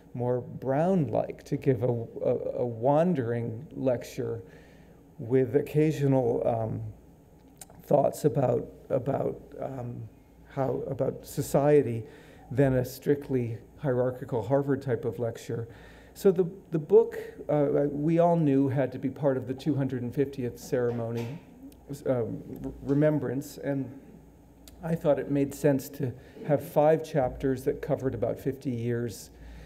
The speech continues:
in each chapter, and, and so that is the basic layout of, of the book. And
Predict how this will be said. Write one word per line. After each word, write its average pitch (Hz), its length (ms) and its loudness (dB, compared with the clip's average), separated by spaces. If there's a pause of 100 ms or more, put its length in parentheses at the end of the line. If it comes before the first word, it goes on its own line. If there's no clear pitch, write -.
(200)
in 147 180 6
each - 300 0
chapter, 117 800 -2
and, 120 260 0
and 120 180 0
so 151 140 4
that 160 220 8
is 160 180 0
the 135 80 -2
basic 135 560 0 (100)
layout 127 560 6
of, 113 220 -4 (100)
of 127 200 2
the 120 60 -4
book. 117 360 0 (420)
And 131 360 2